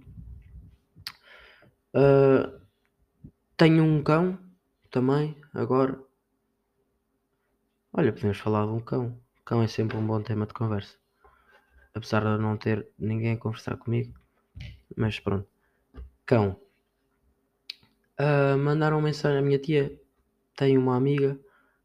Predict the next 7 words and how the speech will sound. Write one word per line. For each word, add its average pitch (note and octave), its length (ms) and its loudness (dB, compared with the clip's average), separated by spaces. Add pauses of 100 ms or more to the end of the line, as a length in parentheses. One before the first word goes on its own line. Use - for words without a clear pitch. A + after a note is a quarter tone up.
(260)
que A#2+ 340 2
acho A#2+ 380 -4
que A#2 180 -2
é A2+ 300 2
criadora G#2+ 500 -2
de - 80 -18
cães. - 440 -6